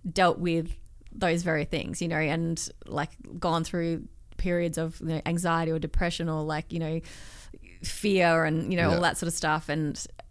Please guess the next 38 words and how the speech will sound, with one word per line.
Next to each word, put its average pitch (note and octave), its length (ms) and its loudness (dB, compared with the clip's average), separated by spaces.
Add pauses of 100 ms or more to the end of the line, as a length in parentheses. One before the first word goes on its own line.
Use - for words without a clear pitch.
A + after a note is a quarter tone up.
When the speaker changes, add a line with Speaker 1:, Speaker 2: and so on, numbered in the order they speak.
(240)
Speaker 1:
but - 200 -2
that's, - 260 0
it's G3 200 -4
all, F3+ 180 0 (220)
you - 120 -6
know, F3 80 0
it's E3 160 -4
all A3 100 0
life E3 440 0 (100)
things, F3 540 -2
but - 140 -2
they E3+ 160 2
just E3 160 -2
happen E3 220 -2
to - 80 -6
be E3+ 80 -2
doing E3 280 -2
it D#3 100 -6
whilst D#3 320 -2
they're D#3 300 -2 (220)
an - 60 2
Speaker 2:
Yeah. E3 80 4
Speaker 1:
elite D#3+ 200 0
athlete, - 400 -4 (120)
you E3+ 100 0
Speaker 2:
A-, A2+ 100 4
Speaker 1:
know? - 100 2
Speaker 2:
and A#2 220 6
you're A#2 160 6
right, G#2+ 320 6
that G2 220 4
narrative F#2+ 580 2
now B2 360 0 (340)
is F#2 540 2 (280)
starting F#2 600 4
to F2+ 80 -4
change F2 600 0
because F2+ 320 -2